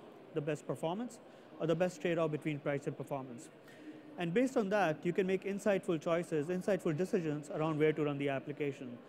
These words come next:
You can do that manually, or you can even set up policies to automatically send the workload to the right optimal execution engine, the right cloud. So the migration scenario that I showed you could be completely automated,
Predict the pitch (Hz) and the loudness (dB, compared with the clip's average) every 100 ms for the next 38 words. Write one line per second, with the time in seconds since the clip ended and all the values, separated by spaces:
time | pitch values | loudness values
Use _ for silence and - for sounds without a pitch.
0 | - - - 170 170 196 185 165 175 190 | -20 -12 -2 0 4 4 4 2 -2 0
1 | 214 233 226 165 160 165 160 151 170 151 | 0 -2 0 0 2 0 0 0 0 0
2 | - 156 160 156 147 - 156 156 160 165 | 0 0 0 0 -4 -2 -2 0 0 0
3 | 160 156 160 147 151 143 139 143 147 143 | 0 0 -2 -2 -2 0 0 -2 -2 -2
4 | 139 156 156 147 143 143 143 - - - | -2 -4 -2 0 2 2 0 -12 -18 -20
5 | - 151 147 151 143 135 131 - - - | -4 -4 -2 -4 -2 -2 -4 -16 -20 -4
6 | 165 143 139 151 156 139 135 135 135 147 | -4 -4 -2 -2 -2 -4 -4 -4 0 0
7 | 143 - 120 107 - - - - - - | -2 -4 -6 -8 -14 -20 -20 -18 -18 -18
8 | - - - - - - - 175 175 180 | -20 -20 -20 -18 -18 -18 -2 2 4 6
9 | 180 226 226 190 185 170 170 160 151 147 | 6 4 4 -2 0 2 2 2 2 4
10 | 240 180 151 156 156 156 - 170 147 240 | 4 4 2 0 0 0 0 -4 0 0
11 | 214 175 160 156 156 156 151 143 | 2 2 2 0 -2 0 0 0